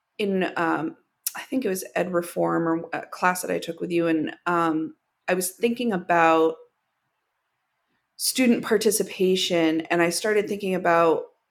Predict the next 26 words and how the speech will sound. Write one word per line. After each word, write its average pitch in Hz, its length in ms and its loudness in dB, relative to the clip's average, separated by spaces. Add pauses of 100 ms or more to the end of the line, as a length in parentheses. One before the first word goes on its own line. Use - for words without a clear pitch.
why 196 480 2
it 196 240 0
was 165 800 0 (100)
on 170 680 0 (1080)
teacher 202 300 -2
workshop 165 680 2
days - 560 -6 (680)
or 143 520 2
professional 190 420 0
development 165 480 -2
da-, - 300 -10 (140)
days 156 380 -2
or - 80 -8
whatever, - 460 -10 (500)
we 214 200 0
always 208 400 4
send 175 400 -4
kids 175 360 -8
home. 180 720 -4 (1000)
And 202 140 2
I 185 100 4
was 196 160 0
thinking 349 240 4
about 240 160 4
that 202 120 4
because 202 260 -2